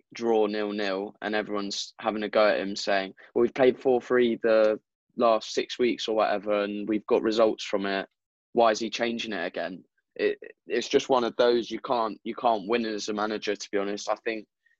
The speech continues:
he made the right decision going with the four three three 'cause that's what's been working for us, um, recently. Um,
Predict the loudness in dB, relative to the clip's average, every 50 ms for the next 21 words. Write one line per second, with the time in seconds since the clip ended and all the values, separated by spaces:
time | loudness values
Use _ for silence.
0 | _ 0 2 4 4 4 4 4 4 4 6 6 4 4 2 -2 -4 -2 -4 -6
1 | -6 -6 -4 -2 -2 -2 -2 -4 -6 -8 -10 -8 -4 -2 -2 -2 -2 -2 -2 -2
2 | -2 -2 -2 0 0 0 0 -4 -6 -2 0 2 2 0 -2 -2 0 2 2 2
3 | 2 -2 -4 -2 -2 0 2 4 4 4 4 2 -4 -10 -10 -6 -2 0 0 0
4 | -2 -4 -8 -10 -10 -12 -12 _ _ 0 0 2 2 2 0 -2 -2 -2 0 0
5 | -2 -4 -6 -8 -6 -6 -6 -6 -6 -10 _ _ _ _ _ -20 _ _ _ _
6 | _ _ -4 2 4 4 6 4 4 2 -2 -8 -12 -14